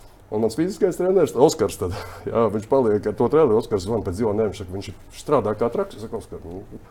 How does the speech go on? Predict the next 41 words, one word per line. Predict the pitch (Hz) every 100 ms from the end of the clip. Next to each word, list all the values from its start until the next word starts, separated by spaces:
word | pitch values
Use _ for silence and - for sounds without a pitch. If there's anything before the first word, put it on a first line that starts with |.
| - -
viņš | 160
ir | 151
mentāli | 160 - 143 131
vājš, | 208 175 -
viņš | 151 131
salūzīs." | 139 101 90 90
Pēc | 113
ceturtās | 139 123 110 110
dienas | 104 113 92
viņš |
teica, | 104 98
"Man | 127
neko | 113 113
nevajag. | 98 78 - - - -
Laidiet | 147 98 92
man | 92
vaļā." | 90 85 - - - -
Un | 104
tagad, | 143 123
kad | 113
mēs | 107
satiekamies, | 160 285 208 175 143 120 - - - - - - - -
tagad | 120 101
viņš | 104
bija | 104
Vācijā, | 101 135 143 101 87 - -
šo | - 98 90
pussezonu, | - 113 110 101 95 92 95 95 95 92 - - - -
kaut | 110
kur | 107
sanāk | 143 123 92
satikties, | - 139 131 113 104
tur | 107 92 90
kaut | 107 95
ko | 131 113
tur, | 98 90 - - - - - -
"Coach, | 110 123 123 -
thank | 131 110
you | 110
very | 98
much." | 82 -